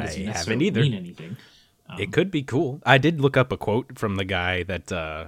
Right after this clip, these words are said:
Speaker 1: that wrote it in regards to this movie, where he said, like, "First of all, this movie has absolutely nothing to do with my <laughs> book series, but I will say it's a good movie," or something. So it's like, so he lied on two accounts.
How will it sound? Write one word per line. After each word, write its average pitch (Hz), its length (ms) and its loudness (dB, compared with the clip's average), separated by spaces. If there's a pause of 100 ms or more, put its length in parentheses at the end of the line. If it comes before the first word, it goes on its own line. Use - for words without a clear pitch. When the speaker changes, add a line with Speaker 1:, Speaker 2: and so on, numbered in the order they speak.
Speaker 1:
that 87 160 -8
wrote 151 200 4
it 98 160 -4
in 92 360 -8
regards 90 380 -2
to 90 100 -8
this 87 180 -4
movie, 87 280 -8
where 87 140 -8
he 90 60 -6
said, 90 260 -6
like, 82 280 -8 (180)
"First 156 280 0
of 120 100 -2
all, 95 280 2 (300)
this 120 160 2
movie 123 400 2
has 95 380 0
absolutely 117 500 0
nothing 101 380 0
to 87 80 -4
do 85 320 -2
with 85 200 -4
my 110 420 2
<laughs> 156 60 4
book 135 200 4
series, 85 520 -4
but 117 240 2
I 117 120 2
will 147 160 4
say 101 220 -2
it's 110 140 -4
a 107 40 -6
good 117 180 -2
movie," 85 380 -8
or 85 80 -10
something. 82 440 -8
So 85 180 -10
it's - 180 -12
like, 92 180 -12
so - 120 0
he 135 120 6
lied 110 340 4
on 95 120 0
two 107 180 0
accounts. - 640 -6